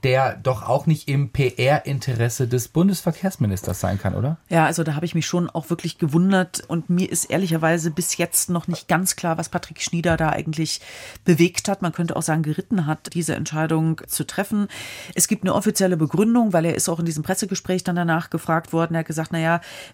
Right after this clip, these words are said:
Speaker 2: de Gromph steht auch für Neuanfang.“ Er hat aber auch bei D B Netz gearbeitet. Das heißt, es wäre quasi auch so ein bisschen so eine Mischung aus internen und externen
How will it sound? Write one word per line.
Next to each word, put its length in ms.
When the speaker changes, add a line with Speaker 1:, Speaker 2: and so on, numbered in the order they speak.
Speaker 2:
de 140
Gromph 340
steht 320
auch 60
für 140
Neuanfang.“ 680
Er 220
hat 140
aber 200
auch 120
bei 240
D 200
B 100
Netz 480
gearbeitet. 960
Das 160
heißt, 280
es 140
wäre 260
quasi 420
auch 200
so 140
ein 120
bisschen 240
so 120
eine 100
Mischung 320
aus 300
internen 680
und 220
externen 640